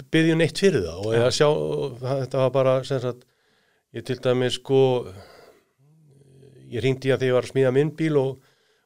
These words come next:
Speaker 1: og spurði hann út í þetta, hitt og þetta og svo bað um að gera, þú veist, fékk millikassa hjá honum og, og sjálfskiptingin og eitthvað svona dótskýruru.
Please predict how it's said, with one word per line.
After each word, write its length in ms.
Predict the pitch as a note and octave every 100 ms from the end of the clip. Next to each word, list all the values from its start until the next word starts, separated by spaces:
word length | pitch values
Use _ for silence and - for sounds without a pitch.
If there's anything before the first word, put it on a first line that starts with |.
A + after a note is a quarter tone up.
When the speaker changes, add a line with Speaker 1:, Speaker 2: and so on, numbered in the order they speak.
| -
Speaker 1:
og 120 | -
spurði 180 | C3+ C3
hann 120 | C3+
út 80 | C3
í 20 |
þetta, 240 | C3+ C3+ B2
hitt 220 | C3 C3+
og 80 | C#3
þetta 240 | C#3 C#3
og 80 | A2
svo 180 | C3 B2+ B2+ - - _ _ _ _ -
bað 120 | A#2
um 140 | B2 A#2+
að 80 | B2
gera, 220 | C#3 C3+
þú 380 | C#3+ C3 B2+ C3+
veist, 140 | C3+ C#3 - - _ -
fékk 160 | A#2
millikassa 540 | A2+ A2+ A#2 - G#2+ G#2+
hjá 80 | A2
honum 300 | A2 A2+ A2
og, 300 | G#2+ G#2+ A2
og 840 | G#2+ G#2 A2 A2 - _ - - B2+
sjálfskiptingin 800 | A2+ A2 - - A#2 A2 A#2 A2+
og 140 | A2+ A#2
eitthvað 220 | A#2 A2
svona 140 | A#2 A#2 - -
dótskýruru. 540 | B2 - C#3 C3+ D3